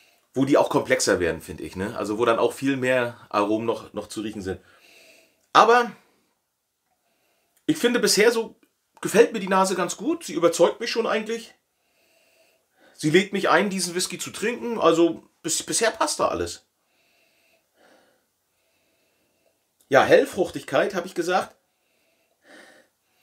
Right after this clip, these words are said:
Da bin ich fast schon, da bin ich fast schon so bei der Zitrusfrucht. Also richtig schön,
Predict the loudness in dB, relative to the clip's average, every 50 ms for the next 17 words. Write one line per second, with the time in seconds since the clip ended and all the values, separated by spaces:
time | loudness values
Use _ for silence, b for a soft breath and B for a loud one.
0 | _ _ _ _ _ _ _ _ _ _ _ _ -20 -16 -10 -6 -2 -2 -2 0
1 | 2 2 2 4 2 2 2 2 0 0 -2 -6 -10 -8 -8 -6 -6 -6 -6 -6
2 | -4 -2 -2 0 2 0 0 0 0 -2 -4 -4 -4 -6 -6 -4 -4 -2 -2 0
3 | 0 0 -2 -2 -4 -4 -4 -4 -2 -2 -2 -2 -2 -4 -6 -4 -4 -4 -4 -4
4 | -6 -8 -8 -8 -4 0 2 2 2 2 0 -8